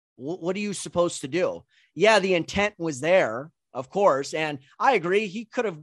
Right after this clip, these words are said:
maybe gotten three or four games. I think that that would have sufficed. I,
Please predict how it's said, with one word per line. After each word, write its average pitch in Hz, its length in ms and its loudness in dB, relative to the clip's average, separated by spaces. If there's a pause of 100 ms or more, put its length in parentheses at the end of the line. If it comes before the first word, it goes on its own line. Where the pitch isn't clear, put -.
(100)
maybe 165 260 -2
gotten 160 320 2
three 170 360 2
or 165 100 -2
four 156 260 -2
games. 156 420 -4
I 151 80 -2
think 156 240 -4
that 151 240 2
that 151 180 4
would 151 140 0
have 135 120 -4 (220)
sufficed. 147 680 0
I, 147 160 2